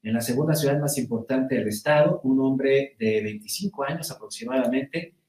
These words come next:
fue hallado sin vida la mañana de este domingo en la Junta Auxiliar de San Pedro Acoquiaco, en Tehuacán. Varias partes del cuerpo presentan quemaduras de este hombre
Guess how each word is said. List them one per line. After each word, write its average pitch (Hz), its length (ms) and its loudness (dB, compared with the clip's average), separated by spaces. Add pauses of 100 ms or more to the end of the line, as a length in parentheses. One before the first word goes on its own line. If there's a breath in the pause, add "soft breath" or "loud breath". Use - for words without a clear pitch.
(240)
fue 131 140 2
hallado 139 260 2
sin 107 280 0
vida 147 460 2
la 110 140 -2
mañana 120 340 0
de 123 60 -6
este - 180 -6
domingo 131 560 0
en 107 140 -6
la 104 100 -12
Junta 120 280 -6
Auxiliar 113 360 -2
de 127 80 -6
San 107 260 -10
Pedro 127 380 0
Acoquiaco, - 760 -4 (560 soft breath)
en 110 180 -2
Tehuacán. 120 680 2 (380)
Varias 185 400 4
partes 143 420 0
del 104 200 0
cuerpo - 560 -2 (340)
presentan 127 500 0
quemaduras 104 800 0
de 110 120 0
este 113 200 2
hombre 107 460 2